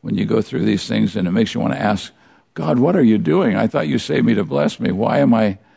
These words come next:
going through this? What, why, what is the,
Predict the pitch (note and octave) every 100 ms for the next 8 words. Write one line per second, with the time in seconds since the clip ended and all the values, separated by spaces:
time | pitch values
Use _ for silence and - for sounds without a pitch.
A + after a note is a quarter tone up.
0 | _ _ - A2 A#2 A2 A2+ A2 A2+ -
1 | - - _ _ _ _ _ _ _ _
2 | _ _ _ _ _ _ - C#3+ _ -
3 | - - A2 A2+ D3+ D3 E3 C3+ A2